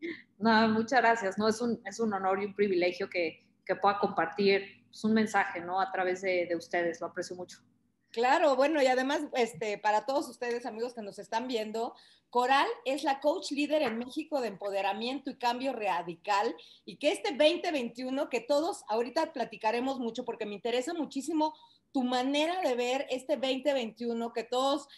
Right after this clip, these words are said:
Speaker 2: como que estábamos de que ya porfa se acabe el veinte veinte y que empiece el veinte veintiuno con todo esto nuevo,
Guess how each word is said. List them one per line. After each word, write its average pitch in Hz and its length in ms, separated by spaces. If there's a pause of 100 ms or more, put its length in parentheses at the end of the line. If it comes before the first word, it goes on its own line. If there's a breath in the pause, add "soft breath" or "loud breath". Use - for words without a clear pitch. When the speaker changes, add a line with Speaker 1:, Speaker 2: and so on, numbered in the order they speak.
(120)
Speaker 2:
como 226 240
que 233 80
estábamos 294 500
de 240 120
que 220 180
ya 311 260
porfa 311 360
se 285 80
acabe 254 400
el 233 140
veinte 247 340
veinte 226 360
y 226 120
que 226 100
empiece 240 360
el 269 60
veinte 233 320
veintiuno 233 480
con 208 200
todo 240 200
esto 254 220
nuevo, 226 480